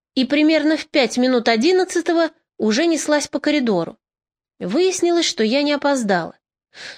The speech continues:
Бертон как раз садился в такси. Решив, что он тоже проспал, я направилась к дверям, но замерла на месте,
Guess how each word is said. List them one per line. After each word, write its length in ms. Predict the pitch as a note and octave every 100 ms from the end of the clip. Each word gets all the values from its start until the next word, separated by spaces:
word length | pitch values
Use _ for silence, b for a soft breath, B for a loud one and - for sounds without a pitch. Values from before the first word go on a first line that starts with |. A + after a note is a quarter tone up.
| B
Бертон 440 | A3+ F#4 F#4 D#4+
как 220 | D4+ C4+ D#4+
раз 180 | F4
садился 520 | - C4+ C4 E4 - E4+
в 80 |
такси. 540 | - E4 - - F3 - _ _ _ _ _
Решив, 380 | A3 C4 - C#4
что 180 | - C#4
он 120 | C#4
тоже 280 | D4 B3 A#3
проспал, 580 | A#3+ B3 - F4+ F#4+ - _ _ -
я 240 | A3 F4
направилась 580 | E4 D#4 D#4+ D#4 C#4+ A#3
к 80 | G#3
дверям, 480 | G#3 A3 C#4+ F4+ E4+ _ _ _ _ _
но 140 | A#3 A#3+
замерла 440 | B3 B3 C#4 D#4
на 140 | D#4
месте, 540 | E4+ F4 C#4 - G#3